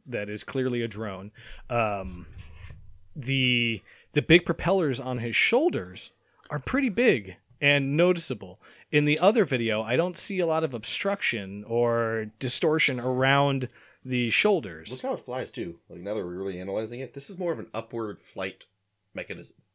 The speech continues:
Speaker 2: This is why I don't believe it, right? See, this is, like, more of, like, a, "Ah, I'm a nice fairy floating up a little bit." The other one was propelling itself forward with such a speed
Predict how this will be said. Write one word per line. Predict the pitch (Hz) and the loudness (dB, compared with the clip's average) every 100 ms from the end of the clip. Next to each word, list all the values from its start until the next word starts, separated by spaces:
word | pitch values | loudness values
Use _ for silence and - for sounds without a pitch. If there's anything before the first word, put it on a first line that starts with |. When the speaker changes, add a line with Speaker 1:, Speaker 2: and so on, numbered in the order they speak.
| _ _ | _ _
Speaker 2:
This | 117 | -10
is | 135 | -2
why | 123 | 0
I | |
don't | 107 90 | 0 -2
believe | 90 85 | -10 -12
it, | |
right? | 87 107 - | -8 -8 -8
See, | 131 | -12
this | 92 117 | -10 -10
is, | 147 | -6
like, | 139 127 | -6 -2
more | 123 | -4
of, | |
like, | 120 | -2
a, | 98 92 - - _ - | -4 -8 -14 -20 _ -6
"Ah, | 403 403 381 302 247 202 | 0 2 2 0 -2 -4
I'm | 190 | -4
a | |
nice | 240 269 | -4 -4
fairy | - 302 285 175 | -6 -6 -6 -6
floating | - 214 214 247 | -6 -4 -2 -2
up | 262 | -4
a | |
little | 185 160 | -2 -2
bit." | 131 104 87 - _ - - _ | 0 -2 -2 -12 _ -20 -20 _
The | - 120 | -2 0
other | 262 | 0
one | 220 135 135 - _ | 0 0 -2 -6 _
was | 127 123 | -6 -6
propelling | 135 - 185 208 190 | -10 -2 2 2 2
itself | 170 180 147 | 2 2 2
forward | - - 208 233 160 113 113 113 | 0 6 8 8 8 4 4 0
with | 120 - | -4 0
such | 196 196 | 0 0
a | |
speed | - - 226 147 127 135 | -4 -6 -4 -2 -2 -4